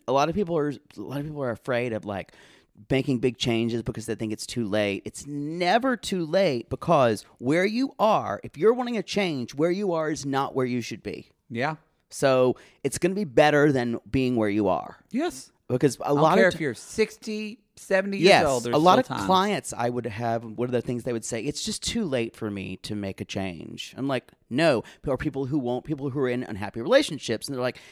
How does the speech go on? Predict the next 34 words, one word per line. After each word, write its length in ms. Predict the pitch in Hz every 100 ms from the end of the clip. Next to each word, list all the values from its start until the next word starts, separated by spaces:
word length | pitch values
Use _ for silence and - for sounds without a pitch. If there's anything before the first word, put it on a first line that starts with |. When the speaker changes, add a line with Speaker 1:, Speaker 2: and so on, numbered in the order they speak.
| -
Speaker 1:
"It's 140 | - -
just 240 | 233 -
too 160 | 240 214
late. 260 | 190 170
I 60 | 135
don't 160 | 143
think 160 | 151 151
I'll 100 | 135
find 300 | 135 123 147
anybody 340 | 120 - -
else." 420 | - - - - - _ _ _ _ _ _ -
What 280 | 120 160 185
a 80 |
terrible 760 | - _ - 143 139 139 143 156
reason. 520 | 147 156 127 123 110 -
Speaker 2:
Mm-hmm. 420 | 113 113 113 110 110 _ -
Speaker 1:
You 200 | 127 220 -
love 220 | 320 453
yourself 420 | 415 - 247 180
more. 540 | 160 147 135 107 90 -
Speaker 2:
What 160 | 139 160
if 120 | 170
you 60 | 165
don't 200 | 151 -
find 240 | 139 127
anyone 280 | 120 117 110
else? 280 | 117 113 -
What 140 | 117 113
if 140 | -
you 60 | 101
find 360 | - 95 98
yourself? 840 | - 69 - 80 73 69 - - - _ _ - _
Speaker 1:
Date 280 | 247 302 339
yourselves. 1040 | 185 156 - 160 139 117 101 90 - -